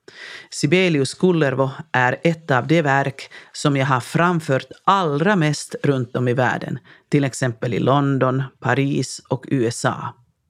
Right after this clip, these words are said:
Förutom ett gripande och mångsidigt tonspråk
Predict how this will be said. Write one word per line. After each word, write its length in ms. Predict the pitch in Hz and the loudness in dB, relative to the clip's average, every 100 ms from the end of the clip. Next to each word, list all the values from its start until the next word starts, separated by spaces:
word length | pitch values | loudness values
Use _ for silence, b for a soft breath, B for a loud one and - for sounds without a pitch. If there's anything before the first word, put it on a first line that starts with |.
| _ B B B B B B B B B B - | _ B B B B B B B B B B 0
Förutom 520 | 214 262 294 175 156 | 2 4 2 2 0
ett 120 | - | 0
gripande 720 | 156 180 214 160 - 202 226 | 0 2 2 0 2 2 4
och 80 | 170 | 4
mångsidigt 640 | 175 175 - 156 147 - | 4 2 2 0 0 0
tonspråk 640 | 147 151 - - 147 143 | 0 2 -2 0 0 0